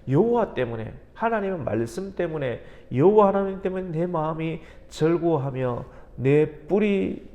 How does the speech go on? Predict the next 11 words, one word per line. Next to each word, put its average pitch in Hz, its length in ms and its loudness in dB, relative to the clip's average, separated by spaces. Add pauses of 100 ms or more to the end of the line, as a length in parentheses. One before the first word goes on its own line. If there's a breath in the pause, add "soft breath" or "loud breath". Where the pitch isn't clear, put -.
(140)
여호와로 170 440 4
말미암아 131 720 -2
높아졌으며, 123 1200 -4 (760 loud breath)
뿔이라고 214 420 0
하는 139 180 -2
건 117 140 -10
권세고 147 800 -4 (240 loud breath)
명예지 143 380 -4
않습니까? 113 600 -12 (340 loud breath)
하나님께서 185 560 0
그에게 131 640 -2